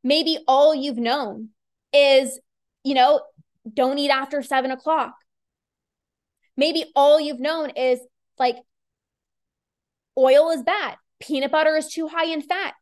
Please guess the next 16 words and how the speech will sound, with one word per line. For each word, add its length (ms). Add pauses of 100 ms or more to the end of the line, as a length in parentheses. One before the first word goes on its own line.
You 140
have 400
to 60
rewire 880
your 220
brain 500 (260)
to 180
think 400 (120)
differently 480
around 340
food, 280
to 140 (220)
feel 300
differently 460
around 320
food, 340